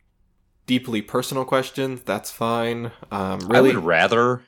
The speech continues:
Speaker 2: it be more romance focused. Like, just
Speaker 1: Yeah.
Speaker 2: what is your
Speaker 1: Yeah,
Speaker 2: love
Speaker 1: yeah.
Speaker 2: life <laughs> like? Um,
Speaker 1: Yeah.
Speaker 2: I think Zach and I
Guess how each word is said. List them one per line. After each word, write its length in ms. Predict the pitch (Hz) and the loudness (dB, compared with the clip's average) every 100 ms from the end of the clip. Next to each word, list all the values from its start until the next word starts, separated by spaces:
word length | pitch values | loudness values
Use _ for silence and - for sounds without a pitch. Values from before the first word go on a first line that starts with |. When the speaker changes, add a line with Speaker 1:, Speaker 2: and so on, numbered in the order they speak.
| - | -6
Speaker 2:
it 220 | 87 69 | -4 -2
be 200 | 87 85 | -2 -4
more 240 | 78 80 78 | -4 -2 -2
romance 480 | 73 76 85 95 - | -2 -4 -4 -4 -4
focused. 640 | 110 104 110 110 - - _ _ - | -4 -4 -4 -6 -8 -12 _ _ -6
Like, 220 | 71 65 | -6 -4
just 200 | - 73 | -4 0
Speaker 1:
Yeah. 160 | 226 78 | 2 2
Speaker 2:
what 140 | 73 | -2
is 120 | 73 | -2
your 120 | 78 71 | -4 -2
Speaker 1:
Yeah, 80 | |
Speaker 2:
love 140 | 65 104 | -4 -4
Speaker 1:
yeah. 80 | - | -2
Speaker 2:
life 220 | 107 - | -2 -4
<laughs> 120 | - - | -4 -2
like? 420 | 110 120 - - - - 208 - | 0 -2 -4 -20 -16 -12 -12 -6
Um, 180 | - - | 0 2
Speaker 1:
Yeah. 200 | 131 82 92 | 2 -2 -2
Speaker 2:
I 100 | 87 | -2
think 260 | 95 90 | 0 -2
Zach 280 | 82 76 - | 0 0 0
and 100 | 85 | -2
I 300 | 87 92 | 0 0